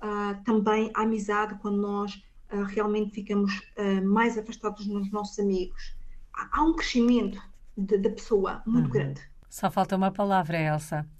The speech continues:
Speaker 2: A palavra que melhor resume a última década.
Speaker 1: Excelente.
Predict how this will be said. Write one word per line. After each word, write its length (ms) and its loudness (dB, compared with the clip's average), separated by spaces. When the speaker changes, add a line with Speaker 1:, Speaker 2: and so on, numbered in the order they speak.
Speaker 2:
A 80 -8
palavra 400 0
que 120 -6
melhor 300 4
resume 680 0
a 80 -2
última 440 -4
década. 400 -8
Speaker 1:
Excelente. 600 -2